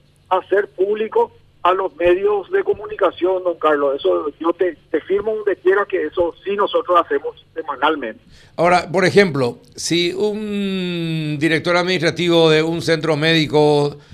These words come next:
Speaker 2: del Ministerio de Salud, eh, dice, eh, permite que se den recetas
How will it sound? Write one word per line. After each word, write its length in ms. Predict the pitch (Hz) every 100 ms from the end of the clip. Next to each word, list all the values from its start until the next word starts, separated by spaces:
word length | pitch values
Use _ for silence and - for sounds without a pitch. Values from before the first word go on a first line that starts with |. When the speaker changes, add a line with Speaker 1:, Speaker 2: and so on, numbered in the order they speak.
| - - _ _
Speaker 2:
del 260 | 139 151 151
Ministerio 420 | 156 147 156 160
de 80 | 156
Salud, 400 | 151 156 165 -
eh, 540 | 147 143 139 139 135 139
dice, 580 | 156 156 160 160 156 -
eh, 800 | 147 139 135 131 127 127 123 127 - _ - - _ -
permite 540 | 156 160 208 202 190
que 120 | 190
se 160 | - 165
den 240 | 165 180
recetas 800 | 165 147 190 190 160 165 - -